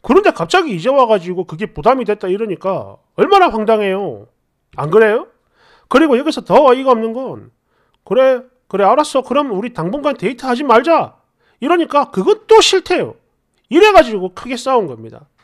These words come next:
그래도 어떻게 합의를 했죠. 이날 이후로 제가 팔, 여친이 일을 부담하기로 하면서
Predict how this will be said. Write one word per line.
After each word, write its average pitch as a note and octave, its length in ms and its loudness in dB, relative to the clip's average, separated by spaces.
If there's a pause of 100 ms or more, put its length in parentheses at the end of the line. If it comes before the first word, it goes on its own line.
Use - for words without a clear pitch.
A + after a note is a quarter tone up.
(320)
그래도 C4+ 340 0
어떻게 A#3+ 260 -6
합의를 D4+ 400 -2
했죠. F3 540 -8 (300)
이날 C#4 280 2
이후로 A3+ 440 -4
제가 G3+ 320 -2
팔, A#3+ 420 -2
여친이 B3 340 -2
일을 F#3+ 360 -8
부담하기로 A3 580 -2
하면서 A3 680 -4